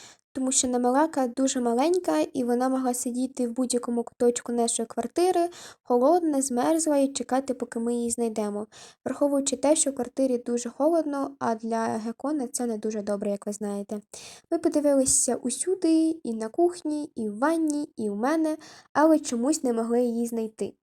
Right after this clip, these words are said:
І пройшло вже, напевно, доволі таки багато часу, і ми вирішили востаннє подивитися в моїй кімнаті під ліжком, там дуже багато пилу,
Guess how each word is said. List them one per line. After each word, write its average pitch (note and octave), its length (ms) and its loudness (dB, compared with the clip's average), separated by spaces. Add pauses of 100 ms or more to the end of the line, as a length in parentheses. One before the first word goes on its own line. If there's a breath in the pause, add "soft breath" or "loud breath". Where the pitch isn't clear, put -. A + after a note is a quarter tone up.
(840)
І D4+ 120 0
пройшло D#4 400 4
вже, D4 160 2
напевно, C4+ 380 2
доволі C4 280 2
таки B3+ 200 -4
багато C4 360 0
часу, C#4 320 -2
і F#4 100 4
ми C4 140 0
вирішили C4+ 440 0
востаннє B3+ 480 -2
подивитися B3 640 -4
в - 20 -4
моїй A#3 260 -4
кімнаті A#3 540 -6
під B3 140 -4
ліжком, D#4+ 420 2
там B3+ 200 -2
дуже A#3+ 260 -2
багато A3+ 420 -2
пилу, F4+ 440 4